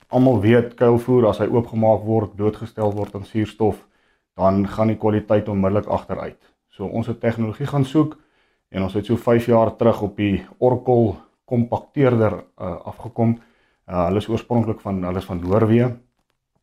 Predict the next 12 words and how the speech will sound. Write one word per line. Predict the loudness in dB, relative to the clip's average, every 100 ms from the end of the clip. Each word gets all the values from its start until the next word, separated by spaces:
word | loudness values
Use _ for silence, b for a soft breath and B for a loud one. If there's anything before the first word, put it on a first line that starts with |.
| _
en | -10 -6 -4
het, | -4 -2
uh, | -2
vir | -2 0
baie | 4 4 6
jare | 4 4 4 0 b b b b b
in | -4
die | -2 2
baaltegnologie, | 4 4 4 0 2 2 2 2 2 2 -2
uh, | -2 0 0 -2
betrokke | -4 -4 -4 -8
gewees | -2 2 2 0